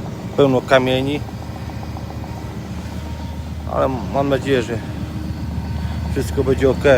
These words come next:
Cofać na pewno nie będziemy cofać, bo wszystko się zawala z tyłu za dupą.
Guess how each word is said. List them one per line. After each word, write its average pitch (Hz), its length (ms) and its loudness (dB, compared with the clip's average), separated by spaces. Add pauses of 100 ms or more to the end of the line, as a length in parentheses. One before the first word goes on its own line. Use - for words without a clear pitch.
(560)
Cofać 170 280 8
na 160 120 8
pewno 160 220 6
nie 147 120 6
będziemy 139 340 4
cofać, 139 440 8
bo 120 260 6 (120)
wszystko 151 360 0
się 135 180 0
zawala 135 420 8
z - 80 -6
tyłu 131 200 2
za 123 140 2
dupą. 147 380 2